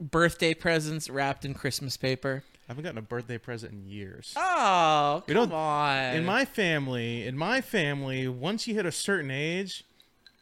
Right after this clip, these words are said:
Speaker 2: birthday gifts really aren't a thing. We go out to a birthday dinner, and that's pretty much it. There,
Speaker 1: Did
Speaker 2: there's no such thing as birthday
Speaker 1: As a
Speaker 2: presents.
Speaker 1: child, did you? Because, like,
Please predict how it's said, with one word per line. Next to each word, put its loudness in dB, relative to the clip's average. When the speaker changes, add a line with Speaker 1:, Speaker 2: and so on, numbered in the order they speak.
Speaker 2:
birthday 0
gifts -2
really 0
aren't -2
a -8
thing. -6
We -4
go 0
out -4
to -4
a -2
birthday -4
dinner, -2
and -6
that's -6
pretty -6
much -10
it. -16
There, 2
Speaker 1:
Did 4
Speaker 2:
there's 6
no 6
such 0
thing 0
as -4
birthday -2
Speaker 1:
As 0
a -6
Speaker 2:
presents. 2
Speaker 1:
child, 2
did -6
you? -8
Because, -2
like, -2